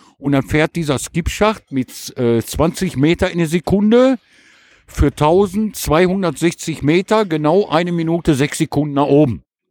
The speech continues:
Und dann werden diese zweiunddreißig Tonnen ausgeladen, der andere da unten wird wieder voll gemacht. Und so geht das in einer Tour vierundzwanzig Stunden lang.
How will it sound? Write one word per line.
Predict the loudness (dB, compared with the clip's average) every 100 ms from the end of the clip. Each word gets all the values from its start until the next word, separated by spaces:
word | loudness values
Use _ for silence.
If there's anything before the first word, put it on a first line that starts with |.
| _ _ _ _ -20 -10
Und | -2
dann | 0
werden | 2 0
diese | 0 -2
zweiunddreißig | -4 -4 -2 0 0 -2 -4
Tonnen | -4 -2
ausgeladen, | 0 -2 0 2 2 2 0
der | 0
andere | 0 2
da | 2
unten | 0 -2 0
wird | 0 2
wieder | 0
voll | 2 2 2
gemacht. | 0 -4 -12 _ -8
Und | -6
so | -4
geht | -4 -4
das | -6
in | -6
einer | -4 -4 -4
Tour | 0 0
vierundzwanzig | 0 -4 -6 -4 -6 -6
Stunden | -6 -6
lang. | -8 -14